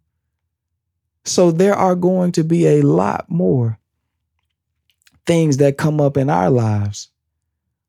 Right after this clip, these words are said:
where we have the opportunity to go against God. And somebody's going to say,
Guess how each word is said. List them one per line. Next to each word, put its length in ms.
where 400
we 320
have 420
the 160
opportunity 960
to 140
go 260
against 360
God. 280
And 100
somebody's 680
going 340
to 100
say, 400